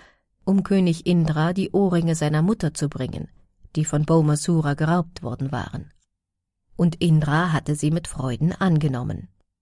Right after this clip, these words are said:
Doch als Krishna eine Blume des himmlischen Königreiches mit nach Dwaraka nehmen wollte,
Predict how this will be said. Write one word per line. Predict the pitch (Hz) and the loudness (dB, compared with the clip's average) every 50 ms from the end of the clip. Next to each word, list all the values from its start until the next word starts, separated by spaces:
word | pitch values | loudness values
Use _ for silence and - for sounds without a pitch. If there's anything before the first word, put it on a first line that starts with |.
| _ _ _ _ _ _ _ _ _ _ _ | _ _ _ _ _ _ _ _ _ _ _
Doch | - 220 - - | -2 -2 -2 0
als | - 220 226 226 - | -2 -2 -2 -2 -6
Krishna | - - 240 233 - - 226 220 220 - | -4 -4 -4 -2 0 -2 -2 -2 -2 -4
eine | 247 240 269 294 302 330 320 | -4 -2 -2 0 0 0 0
Blume | 311 254 240 240 214 175 151 143 | 0 0 2 2 2 2 0 0
des | - 123 - - | -2 -4 -6 -2
himmlischen | - 180 180 170 170 160 - 170 165 | -2 0 0 0 0 0 -2 -2 -4
Königreiches | 160 - 190 196 196 190 - - 175 175 165 170 175 - - | -2 -2 0 0 0 -2 -2 -2 -2 -2 -2 -4 -6 -4 -4
mit | 180 170 - | -6 -4 -2
nach | 165 - - | -4 -6 -4
Dwaraka | - - 202 233 247 285 262 - - 190 | -6 -6 -6 -4 -2 -2 -4 -2 0 0
nehmen | 180 170 160 156 156 147 147 | 2 2 2 2 0 0 -2
wollte, | 156 135 - - - 135 151 | -2 -4 -6 -6 -10 -12 -12